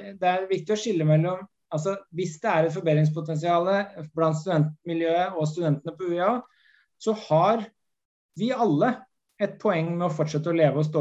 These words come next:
opp og gjøre litt til, fordi vi kan faktisk forbedre miljøet for studentene på U i A. Men det betyr ikke at du nødvendigvis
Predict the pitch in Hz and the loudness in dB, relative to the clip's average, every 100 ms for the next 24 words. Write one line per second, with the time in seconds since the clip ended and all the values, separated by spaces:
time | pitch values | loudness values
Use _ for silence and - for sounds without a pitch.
0 | 131 - 160 147 131 139 135 143 143 - | -2 -2 0 2 2 -2 -2 -2 -2 -4
1 | 180 151 151 156 - - 151 156 135 - | -8 2 4 4 2 -2 -2 -2 -4 -4
2 | 156 160 135 143 160 165 143 139 151 - | -4 0 0 0 -2 2 2 2 0 -4
3 | - - 156 151 165 143 151 170 165 175 | -14 -4 0 0 0 0 0 -4 -2 -2
4 | 180 208 185 151 _ _ _ _ _ - | 0 0 -2 -6 _ _ _ _ _ -6
5 | 156 175 196 196 160 156 240 165 127 120 | -4 -2 -2 0 2 2 0 0 -6 -4
6 | 160 233 277 262 180 156 147 139 127 | 0 2 4 4 4 4 4 4 -2